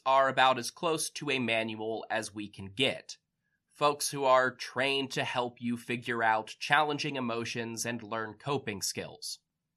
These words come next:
BetterHelp has connected millions of people with licensed, registered therapists for convenient and secure online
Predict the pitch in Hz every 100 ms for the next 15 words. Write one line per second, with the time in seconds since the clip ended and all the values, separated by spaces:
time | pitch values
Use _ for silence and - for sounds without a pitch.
0 | _ _ _ _ _ 190 233 214 190 180
1 | 151 156 151 - 139 135 - 139 131 -
2 | 147 226 233 160 127 113 110 - 113 107
3 | 107 110 110 101 101 135 165 - 160 151
4 | 151 - _ 117 151 175 180 - 170 156
5 | - 131 127 104 113 104 - - - 143
6 | 135 139 127 151 185 185 180 175 - 127
7 | - 117 - 165 156 156 - 123 127 120
8 | 110 110